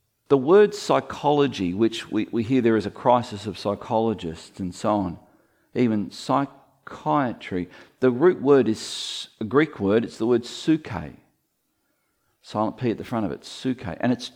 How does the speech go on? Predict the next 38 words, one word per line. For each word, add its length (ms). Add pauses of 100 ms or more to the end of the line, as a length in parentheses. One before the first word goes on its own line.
(140)
translated 800
into 240
English 580 (720)
as 440 (200)
soul. 920 (560)
You 120
see, 480 (480)
what 160
we're 80
talking 400
about 420 (720)
is 200
the 100
condition 460
of 120
your 100
soul. 380
And 140
this 160
is 80
what 160
he 160
said 300
to 120
me. 200 (360)
"We 160
can't 340
solve 300
this 140
problem." 420 (240)
He's 180
a 40
clinician. 560
"We 120
can't 320
solve 260
this 120
problem. 400